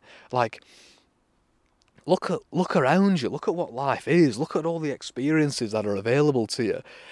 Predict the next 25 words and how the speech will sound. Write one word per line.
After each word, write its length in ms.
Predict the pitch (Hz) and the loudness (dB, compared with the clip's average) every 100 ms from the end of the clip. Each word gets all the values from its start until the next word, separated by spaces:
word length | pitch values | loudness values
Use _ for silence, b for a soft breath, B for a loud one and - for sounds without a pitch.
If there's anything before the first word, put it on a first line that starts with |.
| B - | B -10
You, 420 | 170 180 180 165 B B - | -6 -6 -6 -10 B B -4
you 140 | 202 | -2
have 120 | 202 | 2
the 80 | 190 | 4
opportunity 580 | 190 - - 185 180 180 | 4 2 -2 2 2 0
to 120 | - | -2
be 80 | 139 | -2
fucking 400 | - 160 139 117 - - | -2 0 -2 -2 -8 -12
r-, 180 | 165 - - | -12 -12 -6
really 420 | 165 208 220 165 | 4 6 6 4
happy. 420 | 170 214 - 131 | 0 -8 -12 -10
Like, 180 | 92 135 | -10 -12
you 80 | 175 | -12
can 200 | - 196 | -10 -6
be, 140 | 165 | -6
that, 320 | 143 143 165 | -6 -10 -8
you, 120 | 160 160 | 0 0
you, 400 | 135 160 160 156 147 | 0 -8 -8 -8 -2
that's 300 | - 202 - | 2 2 4
in 200 | 226 214 | 4 4
you, 100 | 190 | 2
you 140 | 107 139 | 0 -2
can 120 | 175 | -2
have 240 | 196 175 | -2 -2
that. 280 | 165 107 - | -4 -4 -6